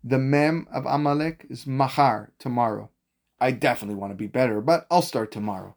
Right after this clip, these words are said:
Today, can't really do it." The lamed is lo tzarich. It's not necessary. Why? Who said I have to do it? Where is it written that I have to do this? It's not an obligation. Don't make up things.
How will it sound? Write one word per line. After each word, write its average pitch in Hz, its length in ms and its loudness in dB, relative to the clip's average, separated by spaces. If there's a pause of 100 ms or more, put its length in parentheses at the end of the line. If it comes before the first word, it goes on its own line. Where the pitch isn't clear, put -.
(120)
Today, 180 480 -2
can't 113 240 -2
really 104 220 -4
do 101 180 -10
it." - 140 -16 (960)
The 107 100 -2
lamed 156 580 2 (680)
is 131 360 2 (300)
lo 165 280 4
tzarich. 117 560 -2 (180)
It's - 140 -18
not 196 180 0
necessary. 117 720 -2 (380)
Why? 233 420 2
Who 233 140 0
said 151 200 2
I 120 60 2
have 113 220 -4
to 104 80 -8
do 98 180 -6
it? 95 120 -14 (600)
Where 214 200 6
is 170 100 6
it 170 60 2
written 139 260 2
that 110 100 -4
I 104 80 -6
have 107 160 -10
to 107 80 -14
do 101 160 -8
this? - 340 -16
It's - 140 -16
not 277 140 6
an 269 80 2
obligation. 117 640 -6 (400)
Don't 208 180 4
make 143 160 0
up 107 160 -4
things. 147 380 -8